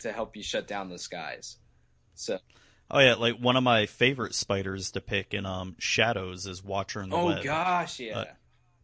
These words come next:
Speaker 2: two five and can block an additional seven creatures.
Speaker 1: Oh, that card is nuts. That card is absolutely nuts.
Speaker 2: Yeah.
Speaker 1: I, I take,
Speaker 2: And it's a common.
Speaker 1: I'll take all of them.
Speaker 2: <laughs>
Speaker 1: Like, I, I will, it's
Speaker 2: Yeah.
Speaker 1: a five drop, but I will take all of them. <laughs>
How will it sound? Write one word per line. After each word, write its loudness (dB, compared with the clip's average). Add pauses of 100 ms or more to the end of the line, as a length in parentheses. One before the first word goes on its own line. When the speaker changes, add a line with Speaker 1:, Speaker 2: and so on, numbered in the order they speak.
(720)
Speaker 2:
two -2
five 4
and 0
can -8
block -2
an -8
additional -6
seven -4
creatures. -8
Speaker 1:
Oh, 0
that -4
card -6
is -12
nuts. -14 (160)
That -8
card -2
is -10
absolutely -10
nuts. -10 (140)
Speaker 2:
Yeah. -12
Speaker 1:
I, 0
I -4 (160)
take, -8 (280)
Speaker 2:
And -2
it's -4
a 0
common. 0
Speaker 1:
I'll -10
take -4
all 0
of -6
them. -12 (300)
Speaker 2:
<laughs> -8
Speaker 1:
Like, 2 (140)
I, 2 (140)
I -2
will, -6
it's -14
Speaker 2:
Yeah. -2
Speaker 1:
a -8
five -8
drop, -8
but -4
I -2
will -4
take -2
all -6
of -16
them. -12 (240)
<laughs> -14